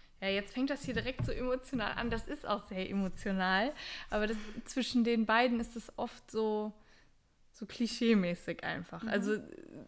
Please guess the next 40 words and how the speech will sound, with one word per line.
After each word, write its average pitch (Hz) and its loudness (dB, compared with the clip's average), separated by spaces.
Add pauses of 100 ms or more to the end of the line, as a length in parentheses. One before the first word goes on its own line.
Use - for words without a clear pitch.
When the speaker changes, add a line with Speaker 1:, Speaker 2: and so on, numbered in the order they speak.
(220)
Speaker 1:
für 247 0
sie 269 0
ist 254 -4
vieles 262 2
emotional, 233 2
aber 208 4
er 220 2
ist 226 -4
so 220 0
in 208 -2
diesem, 202 0 (520)
ich - -10
kann 214 -2
das 202 2
nicht 185 -4
erklären, 180 -6
man 180 -4
muss 190 0
das, - -2 (680)
man 226 2
muss 294 4
das 381 4
einfach 247 10
lesen, 226 4
Mann. 214 0
Speaker 2:
Ist 330 -6
ja 175 -8
okay, 302 -4
wir 185 -10
verstehen 202 -4
dich - -10
schon. - -10 (320)
Und, 202 -6
äh, 190 -8
es - -12
gibt - -16
noch 196 -14
keinen 170 -14
neuen 52 -12
Band. 214 -16